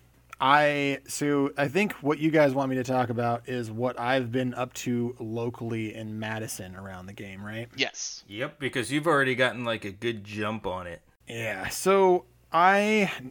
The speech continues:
Speaker 1: re-, recognized the game was coming out soon, and,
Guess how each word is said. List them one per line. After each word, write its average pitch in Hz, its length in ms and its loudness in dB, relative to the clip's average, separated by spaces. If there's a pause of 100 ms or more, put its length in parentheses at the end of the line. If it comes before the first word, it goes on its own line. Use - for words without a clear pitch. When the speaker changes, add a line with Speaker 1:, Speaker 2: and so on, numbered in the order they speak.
Speaker 1:
re-, 160 260 4
recognized 170 720 6
the 165 80 -4
game 151 220 0
was 151 100 -2
coming 156 300 0
out 156 180 4
soon, 110 380 -4
and, 113 220 -8